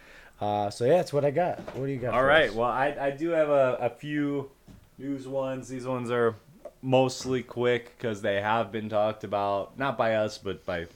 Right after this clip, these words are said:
Speaker 2: so many earlier. So it's basically just, uh, picking up from older news cycles, uh, 'cause action's finally happening again.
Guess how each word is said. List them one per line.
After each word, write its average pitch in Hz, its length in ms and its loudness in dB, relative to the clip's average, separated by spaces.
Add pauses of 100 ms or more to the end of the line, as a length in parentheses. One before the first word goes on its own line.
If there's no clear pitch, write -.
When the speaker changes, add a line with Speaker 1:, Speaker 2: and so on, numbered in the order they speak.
(560)
Speaker 2:
so 104 320 -8
many 92 360 -8
earlier. 80 540 -8 (360)
So 110 100 -6
it's 107 100 -6
basically 127 400 -4
just, 113 340 -4
uh, 107 260 2 (120)
picking 139 340 -2
up 113 280 -2 (480)
from 104 360 -2
older 120 440 0
news 104 280 -6
cycles, 92 800 -6
uh, 85 220 -8
'cause 87 560 -10
action's 95 440 -6
finally 92 380 -8
happening 90 480 -6
again. 76 300 -12